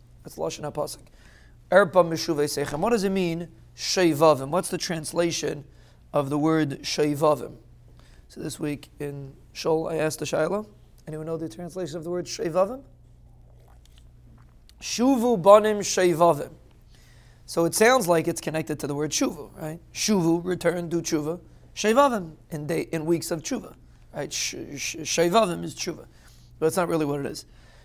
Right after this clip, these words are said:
Shevav is really the opposite of Tshuva. Shevav, for exact English translation, means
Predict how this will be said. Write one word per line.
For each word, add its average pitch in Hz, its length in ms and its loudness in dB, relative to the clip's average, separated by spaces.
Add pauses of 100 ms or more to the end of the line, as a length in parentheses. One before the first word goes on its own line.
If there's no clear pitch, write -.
(120)
Shevav 196 560 8
is 160 160 -2
really 185 160 2
the 165 160 2
opposite 156 560 2
of 131 160 -6
Tshuva. 139 460 -6 (140)
Shevav, 165 720 2 (720)
for 151 560 -2
exact 156 460 6
English 160 320 2
translation, 156 760 -2
means 160 440 -6